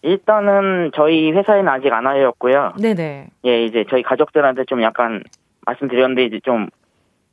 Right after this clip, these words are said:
Speaker 1: 걱정을 많이 하셔서
Speaker 2: 음.
Speaker 1: 예, 일단은 좀 안 좋게 보시는 것 같아요. 그래가지고
Speaker 2: 그래서 아직
Speaker 1: 그래서
Speaker 2: 반대하실
Speaker 1: 예.
Speaker 2: 수도 있어요. 예.
Speaker 1: 네, 그래서 일단은 제가 좀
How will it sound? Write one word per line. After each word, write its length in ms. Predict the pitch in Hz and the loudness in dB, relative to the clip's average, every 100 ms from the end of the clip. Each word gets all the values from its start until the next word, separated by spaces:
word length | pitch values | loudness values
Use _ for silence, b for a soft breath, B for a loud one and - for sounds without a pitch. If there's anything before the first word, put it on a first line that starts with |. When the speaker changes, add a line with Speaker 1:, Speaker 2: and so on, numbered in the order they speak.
| _ | _
Speaker 1:
걱정을 480 | - - 180 175 160 | -4 -2 0 2 2
많이 200 | 131 123 147 | 0 0 0
하셔서 640 | 170 165 139 123 127 104 208 | 0 0 0 0 0 -2 -2
Speaker 2:
음. 760 | 208 214 214 214 214 214 196 | 0 0 0 0 0 -2 -2
Speaker 1:
예, 60 | 110 | -2
일단은 640 | 131 139 143 139 127 104 - _ _ _ _ _ _ _ _ | -2 0 0 0 -2 -4 -8 _ _ _ _ _ _ _ _
좀 260 | - 113 92 - _ _ _ _ | -4 -2 -4 -12 _ _ _ _
안 120 | - 147 | -4 -2
좋게 220 | 156 160 | 0 0
보시는 360 | 127 156 147 | 0 0 0
것 80 | 120 | 0
같아요. 220 | 104 131 | 0 0
그래가지고 300 | 117 139 156 | 0 0 0
Speaker 2:
그래서 200 | 202 220 | 2 2
아직 180 | 208 127 | 2 2
Speaker 1:
그래서 160 | 117 196 | 2 2
Speaker 2:
반대하실 320 | 214 254 254 | 4 2 2
Speaker 1:
예. 20 | |
Speaker 2:
수도 240 | 294 294 262 | -2 -2 -4
있어요. 640 | 175 - 185 160 151 151 - | -4 -4 -4 -4 -6 -8 -2
예. 100 | 196 | 0
Speaker 1:
네, 140 | 123 | 2
그래서 220 | 143 139 | 2 2
일단은 560 | 139 127 127 160 156 139 | 2 0 0 -2 0 -2
제가 220 | 139 135 123 | 0 0 0
좀 240 | 127 | 0